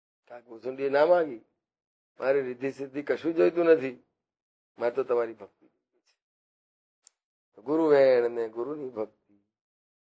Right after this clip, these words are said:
સમજાવી. ગુરુ મહારાજ સમજાવે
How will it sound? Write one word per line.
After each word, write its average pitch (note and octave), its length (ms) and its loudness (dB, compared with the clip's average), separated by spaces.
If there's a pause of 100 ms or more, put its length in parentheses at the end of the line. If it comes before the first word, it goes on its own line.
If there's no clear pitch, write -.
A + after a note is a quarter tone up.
(280)
સમજાવી. A2 680 -10 (1300)
ગુરુ B2 180 -8
મહારાજ A2+ 300 -4 (100)
સમજાવે A2+ 540 -2